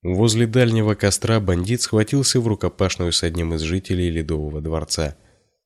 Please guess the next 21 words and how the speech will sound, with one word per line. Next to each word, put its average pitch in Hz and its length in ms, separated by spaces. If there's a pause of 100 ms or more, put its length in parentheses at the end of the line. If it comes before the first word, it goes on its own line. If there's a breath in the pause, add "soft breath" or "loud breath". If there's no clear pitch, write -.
(160)
Даже 90 320
будучи 85 420
одноруким, 90 640 (180)
спецназовец 120 840
поставил 90 500
подсечку - 580
и 95 60
бросил 80 400
пьяного 82 400
мужика 78 400
в 80 60
огонь. 78 340 (720)
Тот - 180
сразу 80 360
выпрыгнул 85 560
оттуда, 92 480 (320)
но 92 260
его 117 300
одежда 92 400
и 78 60
волосы 78 600